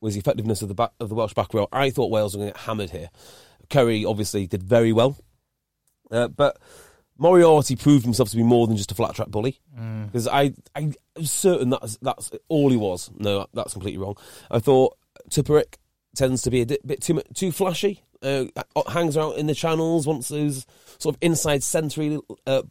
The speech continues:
Speaker 1: outside centre balls. No, he was brilliant. Uh, and, um, Navidi is more than just, just energy. He's actually a le-, a legitimately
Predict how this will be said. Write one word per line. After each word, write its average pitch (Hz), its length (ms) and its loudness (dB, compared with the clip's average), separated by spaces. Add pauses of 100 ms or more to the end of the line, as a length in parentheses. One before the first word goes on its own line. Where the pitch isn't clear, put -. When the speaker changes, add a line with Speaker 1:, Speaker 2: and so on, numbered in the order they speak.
Speaker 1:
outside 151 360 -4
centre 143 240 0
balls. 156 480 -2 (560)
No, 147 240 2
he 147 120 2
was 120 120 0
brilliant. 139 480 2 (440)
Uh, 143 240 2 (100)
and, 151 380 2
um, 156 260 2 (100)
Navidi 175 440 2
is 170 100 2
more 175 200 4
than 170 100 0
just, 160 240 -2
just 175 200 0
energy. 185 340 2
He's 156 240 -2
actually 156 280 -2
a - 40 0
le-, 165 160 -2
a 170 40 4
legitimately 160 960 2